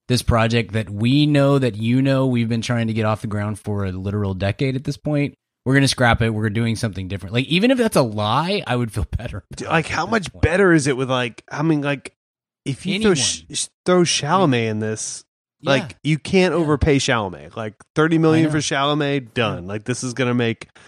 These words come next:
Speaker 2: with him and Keaton, that's a over a billion dollar movie with that
Speaker 1: Mm-hmm.
Speaker 2: property, and then you don't have to deal with all the creepy Ezra Miller stuff, so
Speaker 1: Mm-hmm. Yeah. I, I just, I
Speaker 2: You know what I
Speaker 1: don't,
Speaker 2: mean?
Speaker 1: I don't understand that studio's commitment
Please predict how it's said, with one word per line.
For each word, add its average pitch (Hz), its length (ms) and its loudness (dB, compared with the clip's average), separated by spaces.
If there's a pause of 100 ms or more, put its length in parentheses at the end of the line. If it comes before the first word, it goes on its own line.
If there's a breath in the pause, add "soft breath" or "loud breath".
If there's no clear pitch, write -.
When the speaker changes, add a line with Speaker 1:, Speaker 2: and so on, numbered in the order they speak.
(560 loud breath)
Speaker 2:
with 127 120 2
him 175 200 4
and 165 120 4
Keaton, 160 480 0
that's 131 280 0
a 113 500 0 (600)
over 139 280 6
a 123 40 2
billion 113 320 4
dollar 107 240 0
movie 98 300 -4
with 95 140 -4
that 95 160 0
Speaker 1:
Mm-hmm. 127 80 -2
Speaker 2:
property, 143 720 2
and 107 420 0
then 107 160 0
you 107 80 2
don't 110 140 4
have 104 80 0
to 107 80 0
deal 110 160 4
with 104 100 2
all 107 80 4
the 101 100 -2
creepy 107 840 0
Ezra 113 240 0
Miller 120 280 2
stuff, 269 420 -4 (100)
so 95 720 0
Speaker 1:
Mm-hmm. 202 280 0 (260)
Yeah. 165 140 -6 (500)
I, 123 160 -18 (100)
I 127 80 -16
just, 127 300 -14 (100)
I 127 60 -6
Speaker 2:
You 131 80 6
know 139 60 8
what 131 40 6
I - 40 6
Speaker 1:
don't, 127 80 6
Speaker 2:
mean? 135 180 4
Speaker 1:
I 135 100 -4
don't 143 240 0
understand 143 640 -2
that 120 160 -4
studio's 120 480 -2
commitment 107 540 -4